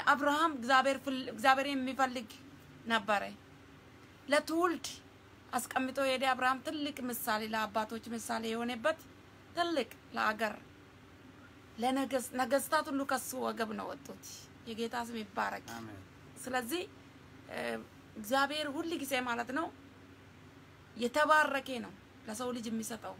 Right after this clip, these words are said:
Speaker 1: ምክንያቱም ምንጩ ከየት ነው መጣ? ከተባረከ ከአብርሃም ስለመጣ። ከዚህ የተነሳ ብዙ ጊዜ ማለት ነው በበረከት ዙሪያ ሰይጣን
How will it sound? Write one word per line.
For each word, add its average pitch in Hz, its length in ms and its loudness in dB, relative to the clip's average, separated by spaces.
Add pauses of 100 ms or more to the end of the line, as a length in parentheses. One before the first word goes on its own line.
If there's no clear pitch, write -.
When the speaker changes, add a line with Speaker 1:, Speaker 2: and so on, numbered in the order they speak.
(140)
Speaker 1:
ምክንያቱም 247 540 -2 (1040)
ምንጩ 277 340 2 (120)
ከየት 247 380 2
ነው 247 180 -4
መጣ? 269 220 -8 (320)
ከተባረከ 277 720 2 (520)
ከአብርሃም 247 640 2
ስለመጣ። 233 420 -4 (1400)
ከዚህ 262 240 -2
የተነሳ 311 420 0
ብዙ 277 220 -2
ጊዜ 294 220 -2
ማለት 277 300 0
ነው 320 120 0
በበረከት 277 460 4
ዙሪያ 277 300 0 (680)
ሰይጣን 302 600 2